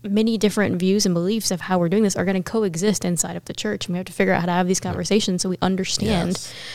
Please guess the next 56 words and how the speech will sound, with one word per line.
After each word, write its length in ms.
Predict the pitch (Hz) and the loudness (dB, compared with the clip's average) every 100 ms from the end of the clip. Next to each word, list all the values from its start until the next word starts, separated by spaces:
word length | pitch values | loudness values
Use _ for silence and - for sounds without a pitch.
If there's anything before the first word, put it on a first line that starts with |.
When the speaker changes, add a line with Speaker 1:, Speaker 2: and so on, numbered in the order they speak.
| - - | -14 -6
Speaker 1:
what 140 | - | -4
we're 60 | 180 | -2
talking 320 | - 226 180 | 0 2 0
about. 220 | - - | -2 0
So 80 | 226 | 4
that's 140 | 240 220 | 4 4
the 80 | |
hope, 240 | 180 214 185 | 6 4 4
I 60 | |
think, 180 | 175 185 | 2 2
of, 160 | 185 170 | 0 0
of 120 | 180 | 0
episodes 520 | 185 185 - 175 170 180 | 2 2 2 2 2 0
like 160 | 165 | 0
this, 340 | 175 170 - - - - - - | 0 2 2 0 -4 -18 -20 -6
um, 300 | 170 170 170 | -2 -2 -2
as, 200 | 175 170 - | -2 -2 -2
as 140 | 175 | 0
we 100 | 180 | -2
continue 320 | - 185 175 | -2 -6 -4
these 140 | 180 - | -6 -6
conversations. 600 | 175 170 190 180 - - | -6 -4 -4 -6 -6 2
So, 200 | 190 180 - - - - - - - - | 2 2 -8 -20 -20 -20 -20 -20 -6 0
um, 340 | 220 190 180 - - - - | 4 6 4 2 -8 -20 0
we 100 | 202 | 6
have 100 | 208 | 8
a 200 | 196 196 | 8 6
few 160 | 202 254 | 4 6
more 120 | 214 | 8
minutes, 280 | 175 175 170 | 8 4 4
and 80 | 190 | 6
I 60 | |
did 140 | 196 220 | 8 8
wanna 160 | 196 | 6
ask 360 | - 180 - - | 4 2 2 0
this 320 | 202 190 185 - | -4 -2 -2 2
too, 280 | - 208 180 | 4 4 4
and 180 | 180 - - - | 0 -6 -20 0
I 40 | 220 | 2
don't 120 | 214 | 8
mean 140 | 220 220 | 8 8
it 60 | |
as 160 | 190 185 | 6 4
a 40 | |
negative, 440 | 180 180 170 175 170 | 4 2 2 0 0
but, 100 | 196 | 2
like, 140 | 190 196 | 2 0
I 60 | |
think 200 | 180 311 | 0 2
there's 160 | 214 202 | 4 4
something 500 | 214 214 190 175 175 - - - - - - | 4 2 0 -4 -8 -12 -16 -18 -20 -20 0
too 260 | - 233 185 | 6 8 8
where 80 | 180 | 6
we'll 120 | 180 | 6
say, 240 | - 185 | 6 4
like, 240 | 175 170 | 4 0